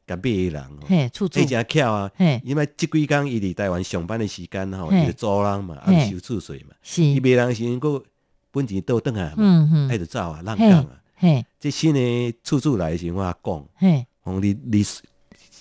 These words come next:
Speaker 1: 最好是先去掠，
Speaker 2: 有这个情形的，对。
Speaker 1: 啊，不然我，我叫他来看嘛，
Speaker 2: 嗯。
Speaker 1: 你滴水啊。
Speaker 2: 嗯。
Speaker 1: 安尼处理完。
Speaker 2: 哦，
Speaker 1: 嗯。
Speaker 2: 啊，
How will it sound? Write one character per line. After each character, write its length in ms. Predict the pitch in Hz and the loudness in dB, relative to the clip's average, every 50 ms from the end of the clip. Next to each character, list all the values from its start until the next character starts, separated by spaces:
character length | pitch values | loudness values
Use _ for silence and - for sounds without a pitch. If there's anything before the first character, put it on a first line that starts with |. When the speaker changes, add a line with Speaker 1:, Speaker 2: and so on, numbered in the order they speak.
| _ _ _ _ _ | _ _ _ _ _
Speaker 1:
最 160 | - 127 107 101 | -2 0 2 2
好 60 | 101 | 2
是 120 | 90 - | 0 -2
先 280 | 78 - - 85 82 78 | -8 -10 -6 -6 -6 -2
去 140 | 78 101 92 | -2 -2 0
掠， 180 | 82 82 73 73 - | 0 -2 -4 -4 -4
Speaker 2:
有 160 | - 185 180 185 | 2 4 4 6
这 140 | - - 226 | 6 6 6
个 120 | 196 180 | 6 6
情 260 | 160 - 160 156 147 | 4 4 2 4 4
形 200 | 143 143 139 139 | 4 4 4 4
的， 120 | 131 139 131 | 2 2 0
对。 180 | - - 135 123 | 0 0 -2 -2
Speaker 1:
啊， 80 | 113 | -2
不 80 | 107 117 | -2 -2
然 100 | 104 95 | -2 0
我， 0 | |
我 0 | |
叫 0 | |
他 80 | 85 - | 2 0
来 60 | 139 | 0
看 200 | 120 120 - 69 | 0 -4 -10 -12
嘛， 160 | 64 64 67 71 - 165 | -16 -18 -20 -14 -2 2
Speaker 2:
嗯。 280 | 170 160 143 139 139 | 2 4 4 4 2
Speaker 1:
你 40 | 127 | 0
滴 160 | 131 101 82 - | -2 -6 -10 -10
水 260 | - - 95 78 69 | -10 -10 -10 -10 -12
啊。 20 | 65 - _ _ _ | -16 -20 _ _ _
Speaker 2:
嗯。 280 | - 170 160 143 127 120 - _ _ _ _ _ _ _ _ _ | 2 2 2 2 2 -2 -8 _ _ _ _ _ _ _ _ _
Speaker 1:
安 120 | - 92 | -8 -2
尼 100 | 98 92 | -2 -2
处 180 | 87 - - 90 | -2 -2 -2 2
理 180 | 82 87 85 85 | 4 4 4 4
完。 180 | - - - - _ _ _ _ _ _ _ _ _ _ _ _ _ | 0 -4 -16 -20 _ _ _ _ _ _ _ _ _ _ _ _ _
Speaker 2:
哦， 760 | _ 139 143 143 143 143 147 147 147 147 147 147 143 139 131 - | _ -2 0 2 4 4 4 4 4 4 4 4 4 2 2 2
Speaker 1:
嗯。 60 | - | 0
Speaker 2:
啊， 80 | - | 0